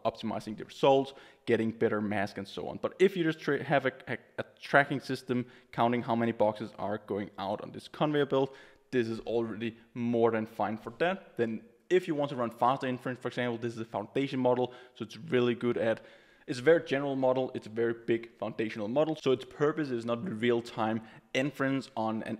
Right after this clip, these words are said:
edge device, for example, but it's really good at building out your data set. This is going to be significantly faster, even if you're using the auto labeling tools from Roboflow, where you have to click the object, click the objects,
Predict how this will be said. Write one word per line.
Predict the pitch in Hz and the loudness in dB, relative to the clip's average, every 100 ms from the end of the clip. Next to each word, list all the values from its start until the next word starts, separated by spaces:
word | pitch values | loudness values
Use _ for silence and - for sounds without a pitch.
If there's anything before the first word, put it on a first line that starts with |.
| - | -4
edge | 147 - | -4 -2
device, | 131 127 127 135 | -2 0 0 -2
for | 127 | -8
example, | - 123 117 123 117 - | -6 -6 -2 -2 -2 -8
but | 110 | -6
it's | 110 107 | -6 -4
really | 113 117 | 0 2
good | 113 113 | 2 0
at | 107 107 | 0 0
building | 113 110 107 | -2 -2 -4
out | 98 110 | -6 -6
your | 92 101 - _ - | -4 -6 -8 _ -4
data | - 92 | -4 -4
set. | - 80 - | -6 -8 -4
This | 151 | -4
is | |
going | 143 160 | 2 2
to | 135 | 2
be | 139 | -2
significantly | 135 131 127 123 123 113 | -2 -4 -4 -4 -4 0
faster, | 113 117 117 110 - | 0 0 -4 -8 -6
even | 127 123 | -4 -2
if | 117 110 | -2 -2
you're | 113 | -6
using | 107 110 - 110 110 - - - _ - | -4 -4 -4 -4 -6 -12 -20 -20 _ 2
the | 113 110 - _ _ _ | 2 2 -10 _ _ _
auto | 120 120 117 | 0 2 2
labeling | 110 113 | 2 0
tools | - 110 107 - | -2 -6 -6 -2
from | 110 101 | -2 0
Roboflow, | 123 139 143 - 131 | 4 4 4 4 4
where | 120 107 | 4 0
you | |
have | 101 | -4
to | - | -8
click | - 139 - | -2 -2 2
the | |
object, | 101 123 - 123 120 - | 2 2 2 0 0 0
click | 139 131 | 0 2
the | |
objects, | 120 - 117 113 | 0 2 0 0